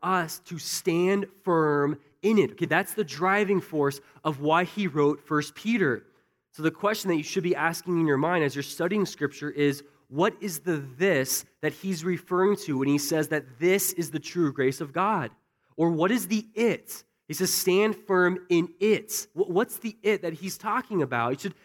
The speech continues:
circle that and think through, okay, what, what is he referring to here? Well, what Peter is, is referring to is indeed really the whole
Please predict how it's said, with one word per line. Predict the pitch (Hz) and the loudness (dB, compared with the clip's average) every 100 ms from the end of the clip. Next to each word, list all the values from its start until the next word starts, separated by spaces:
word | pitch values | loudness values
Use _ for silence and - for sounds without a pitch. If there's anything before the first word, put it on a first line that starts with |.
| _ | _
circle | - - 247 262 247 156 | -14 -6 -4 -2 0 2
that | 135 135 143 | 2 2 0
and | 160 | 0
think | 202 196 | 0 0
through, | 220 180 | 0 2
okay, | 185 | 2
what, | 165 208 | 0 0
what | 180 | -2
is | 240 | -4
he | 226 | -6
referring | 208 202 - 254 277 | -6 -8 -8 -4 -4
to | 262 151 | -2 -4
here? | 123 120 110 - _ _ _ _ _ - | -4 -6 -6 -10 _ _ _ _ _ 0
Well, | 165 | 2
what | 196 | 2
Peter | - 220 233 202 | 0 -2 2 2
is, | 170 - - | 0 -4 -6
is | 160 165 | -6 -4
referring | 160 - 196 220 240 | -8 -4 0 2 2
to | 208 - 131 127 | -2 -2 0 2
is | 185 220 | 2 0
indeed | 226 185 147 165 165 | -2 -6 -4 -4 0
really | 190 240 | -2 0
the | 151 | -4
whole | - - 170 190 208 220 | -6 -4 2 4 4 2